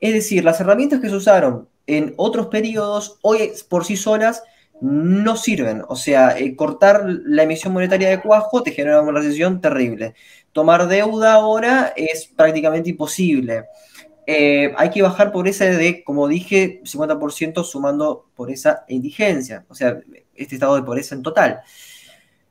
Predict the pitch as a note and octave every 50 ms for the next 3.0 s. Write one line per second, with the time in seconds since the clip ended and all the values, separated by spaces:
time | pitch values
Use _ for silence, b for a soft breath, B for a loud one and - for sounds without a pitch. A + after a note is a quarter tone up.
0 | _ _ _ _ _ _ _ _ _ _ _ _ _ _ _ _ _ - C4 C#4
1 | C4+ B3+ - G3+ F3+ - F#3 D#3+ C3 C3 C3 - C#3 C3 C3 B2+ B2 B2+ - -
2 | _ - - - C3 C3 C#3 C#3+ C#3 C3 B2 A#2+ A2 - - _ - - -